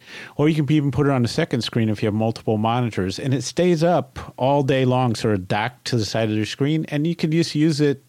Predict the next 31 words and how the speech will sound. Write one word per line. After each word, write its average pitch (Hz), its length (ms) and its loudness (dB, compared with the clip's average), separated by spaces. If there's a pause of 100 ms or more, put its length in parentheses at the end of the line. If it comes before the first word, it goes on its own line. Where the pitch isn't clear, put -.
uh, 147 120 0
the 139 160 2
way 139 140 4
I 151 100 2
do, 139 200 4
which 131 200 0
is 113 180 0 (640)
if 123 120 0
something 156 280 0
comes 139 200 0
up 147 220 0
where 135 140 2
I - 20 2
have 127 100 2
an 117 120 2
idea, 143 600 4
something 131 340 -2
I 123 80 2
wanna 123 180 0
write 120 220 0
down, 131 360 2
a 101 60 2
phone 135 300 0
number 127 540 2
comes 123 280 -4
up, 123 160 0
something 120 300 -2
I 117 80 0
need 117 200 2
to 123 100 -2
remember, 123 580 2